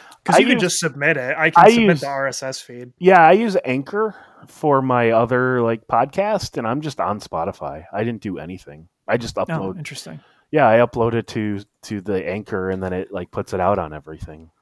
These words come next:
Speaker 2: So
Speaker 1: I'll have to see. I also may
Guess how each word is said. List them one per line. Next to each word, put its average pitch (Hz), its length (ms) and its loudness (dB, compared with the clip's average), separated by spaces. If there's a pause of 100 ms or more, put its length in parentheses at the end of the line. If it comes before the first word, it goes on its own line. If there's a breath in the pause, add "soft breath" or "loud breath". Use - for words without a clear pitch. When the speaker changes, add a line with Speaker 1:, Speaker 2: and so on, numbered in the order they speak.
Speaker 2:
So 76 440 -18
Speaker 1:
I'll 139 120 -6
have 139 140 -6
to 139 60 -8
see. 135 240 -6
I 160 200 6
also 185 440 2
may 160 640 2